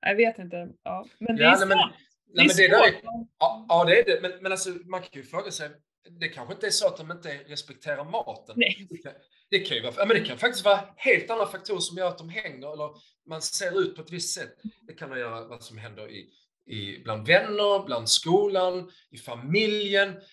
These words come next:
Speaker 2: i hur dagen har varit och så vidare. Alltså, det finns ju olika anledningar. Jag tänker så här, de flesta människor är nog väldigt glada att de får äta.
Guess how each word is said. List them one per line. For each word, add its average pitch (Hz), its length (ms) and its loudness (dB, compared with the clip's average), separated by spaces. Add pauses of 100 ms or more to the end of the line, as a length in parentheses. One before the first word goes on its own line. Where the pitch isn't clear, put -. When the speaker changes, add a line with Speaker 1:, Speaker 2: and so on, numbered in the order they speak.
(140)
Speaker 2:
i 131 200 -16
hur 127 100 -16
dagen 180 480 4
har 175 80 2
varit 175 180 0
och 139 60 -8
så 147 80 -6
vidare. 165 200 0 (240)
Alltså, - 180 -10
det - 60 -20
finns - 240 -4
ju - 40 -8
olika 180 320 0
anledningar. 160 300 -6 (120)
Jag 170 240 -4
tänker 123 200 -16
så 156 80 -6
här, 180 240 0
de 147 80 -14
flesta - 320 -10
människor 151 460 -8 (160)
är 139 60 -16
nog 135 440 -14
väldigt 131 260 -6
glada 131 300 -2
att 101 120 -8
de 107 120 -18
får - 200 -10
äta. 127 320 -6